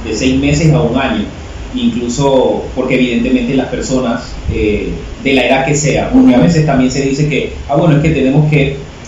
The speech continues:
Speaker 1: tenemos que ver cómo hacemos que los jóvenes no queden en el paro, no queden sin trabajo, no queden cesantes, pero también tenemos que ver las personas que están por arriba de los cuarenta años, tampoco nos podemos dejar a esa gente en el limbo,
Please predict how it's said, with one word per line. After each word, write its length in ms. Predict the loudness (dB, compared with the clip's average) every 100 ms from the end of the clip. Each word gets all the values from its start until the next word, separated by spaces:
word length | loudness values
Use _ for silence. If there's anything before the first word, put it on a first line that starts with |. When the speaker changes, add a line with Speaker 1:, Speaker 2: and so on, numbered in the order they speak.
| -8
Speaker 1:
tenemos 260 | -2 2 2
que 80 | 2
ver 160 | 2
cómo 220 | 2 4 2
hacemos 300 | 4 4 4
que 60 |
los 160 | 2 0
jóvenes 600 | 2 4 4 0 0 -4 -10 -4 2
no 240 | 2 4
queden 320 | 2 4 2
en 80 | 2
el 60 | 0
paro, 340 | 2 2 2
no 120 | 2 2
queden 200 | 2 2
sin 200 | 0 -2
trabajo, 400 | -2 -2 -2 -4
no 40 |
queden 160 | -4 -6
cesantes, 500 | -4 -2 -2 -2 -6 -8 -12 -4
pero 180 | 0 2
también 460 | 4 4 4 6 6
tenemos 340 | 6 4 4
que 120 | 2
ver 160 | 2 4
las 140 | 4
personas 400 | 4 2 2 2
que 80 | 0
están 260 | 0 -2 0
por 120 | 0
arriba 260 | 2 2
de 100 | 2
los 80 | 0
cuarenta 460 | -2 -2 -2 0 0
años, 220 | 0 -2
tampoco 320 | -4 -6 -4 -4
nos 100 | 0
podemos 300 | 0 0 -2
dejar 160 | -4
a 40 | -4
esa 120 | 0
gente 180 | 2 6
en 60 |
el 100 | 8 8
limbo, 300 | 8 8